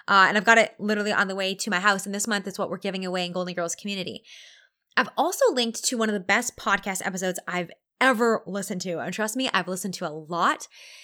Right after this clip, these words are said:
It is an episode with Brene Brown and the authors of the book Burnout. And I want you guys to listen to it. Like, after this episode,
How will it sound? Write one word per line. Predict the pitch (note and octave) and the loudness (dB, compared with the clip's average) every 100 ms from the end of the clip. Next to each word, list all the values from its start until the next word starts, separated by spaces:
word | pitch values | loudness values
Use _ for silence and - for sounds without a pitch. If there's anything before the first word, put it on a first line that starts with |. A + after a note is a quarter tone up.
| - - | -18 -4
It | A3+ | -2
is | A#3 | 2
an | |
episode | A#3 D#4 E4+ | 2 2 0
with | D4 - | -2 -2
Brene | A3+ G#3+ A3 | 0 2 2
Brown | G3 E3+ G3 A#3+ | 2 4 4 2
and | G3+ F#3 | -2 -2
the | F3+ - | -4 -2
authors | G#3+ A#3+ C4+ A#3 | 0 2 0 -2
of | G3 | -4
the | F#3 | -4
book | F#3 - | -6 -6
Burnout. | E3+ E3 - - - | -8 -6 -8 -12 -12
And | G3+ | -8
I | F#3 | -4
want | G3+ B3 C#4+ | -2 0 2
you | |
guys | A#3+ A3+ A3 | 2 2 2
to | A#3+ | -4
listen | G#3 G#3 G#3+ | -2 -4 -4
to | G3+ | -4
it. | E3+ | -2
Like, | E3+ - - | -4 -2 4
after | A#3 B3 | 4 4
this | C4 - | -4 -2
episode, | G#3 G#3 G#3+ G3 | -4 -2 -2 -2